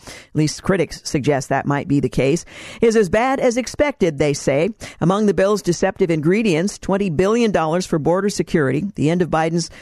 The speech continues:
catch and release policy, and expansion of detention capacity for families,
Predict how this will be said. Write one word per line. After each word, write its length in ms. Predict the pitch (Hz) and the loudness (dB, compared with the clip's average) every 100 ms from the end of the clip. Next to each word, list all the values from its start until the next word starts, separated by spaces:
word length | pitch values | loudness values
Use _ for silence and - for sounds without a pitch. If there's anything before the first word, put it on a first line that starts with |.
| - - _ | -18 -18 _
catch 260 | - 208 - | -2 -2 0
and 100 | 196 | 0
release 380 | 175 185 233 - | 2 2 0 0
policy, 540 | 185 175 165 - 170 | 0 0 0 0 0
and 200 | 147 156 | 0 -2
expansion 680 | 151 - - 202 214 214 185 | -4 -4 -4 -2 0 0 0
of 160 | 165 | 0
detention 580 | 147 165 233 247 - 196 | -2 -2 0 0 0 -2
capacity 540 | 156 151 165 156 156 160 | 0 0 0 0 0 0
for 160 | 156 | 0
families, 480 | - 180 190 208 226 | 0 0 0 0 -2